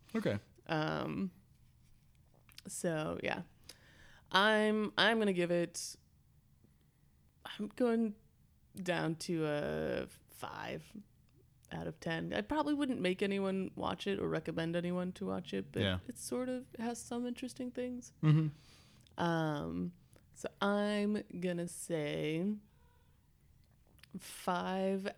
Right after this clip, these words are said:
Speaker 2: out of ten knives that are sterile enough for government work.
Speaker 1: <laughs> That was a weird choice of knife too, didn't you think? It seemed like
Speaker 2: Yeah.
Speaker 1: an odd
Speaker 2: Oh, I remembered
Speaker 1: What
Speaker 2: another
Speaker 1: was
Speaker 2: note that
Speaker 1: it
Speaker 2: I
Speaker 1: looked like
Speaker 2: had.
Speaker 1: it was for carving a turkey or something.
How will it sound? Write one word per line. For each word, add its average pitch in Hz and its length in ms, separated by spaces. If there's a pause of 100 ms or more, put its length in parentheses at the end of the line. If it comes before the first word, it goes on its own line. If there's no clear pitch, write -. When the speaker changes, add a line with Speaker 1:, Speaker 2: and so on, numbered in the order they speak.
(120)
Speaker 2:
out 165 220
of 170 380 (480)
ten 156 580 (1500)
knives 165 500
that 160 300
are 143 220
sterile 147 480
enough 147 220
for 165 100
government - 420
work. - 460
Speaker 1:
<laughs> - 0 (880)
That 247 60
was 311 80
a 330 80
weird 151 300
choice 147 280
of 107 80
knife 110 380
too, 117 260
didn't 131 160
you 147 80
think? 165 320
It 196 240
seemed 180 200
like 151 100
Speaker 2:
Yeah. 131 120
Speaker 1:
an 123 60
odd 123 280
Speaker 2:
Oh, 339 280
I 226 40
remembered 269 300
Speaker 1:
What 208 40
Speaker 2:
another 240 200
Speaker 1:
was 170 80
Speaker 2:
note 214 240
that 185 100
Speaker 1:
it - 20
Speaker 2:
I 170 40
Speaker 1:
looked 170 120
like 156 120
Speaker 2:
had. 143 100
Speaker 1:
it 135 40
was 123 160
for 127 140
carving 127 400
a 107 60
turkey 110 360
or 101 80
something. 208 160